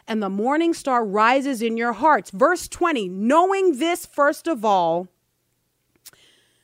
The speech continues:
that no prophecy of Scripture comes from someone's own interpretation. For no prophecy was ever produced by the will of man, but men spoke from God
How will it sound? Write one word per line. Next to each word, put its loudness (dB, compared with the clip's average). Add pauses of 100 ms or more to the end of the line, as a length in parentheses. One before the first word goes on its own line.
(380)
that -6
no -2
prophecy -2
of -4
Scripture -8 (440)
comes -2
from -6
someone's -2 (160)
own 2
interpretation. -4 (1400)
For -2
no 4
prophecy -2 (260)
was -4
ever 0
produced -2
by -2
the -2
will 0
of -2
man, -4 (260)
but -2
men -2
spoke -2
from 0
God 0